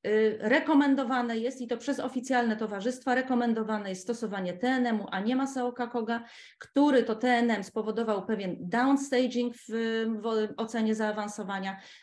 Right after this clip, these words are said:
Co ważne, jesteśmy u progu nowej klasyfikacji T N M, która ma wyjść w tym roku, ma być ogłoszona, na razie jest to w wielkiej tajemnicy, ma być to ogłoszone,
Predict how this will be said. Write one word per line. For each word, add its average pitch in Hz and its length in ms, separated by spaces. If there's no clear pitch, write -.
Co 311 180
ważne, 269 840
jesteśmy 269 680
u 247 120
progu 254 360
nowej 269 400
klasyfikacji 233 760
T 220 100
N 208 200
M, 240 300
która 233 220
ma 220 160
wyjść 262 380
w - 20
tym 285 220
roku, 254 400
ma 214 120
być 220 140
ogłoszona, 262 680
na 208 140
razie 233 220
jest 220 200
to 208 100
w 190 100
wielkiej 233 300
tajemnicy, 220 340
ma 214 100
być 190 160
to - 120
ogłoszone, 220 680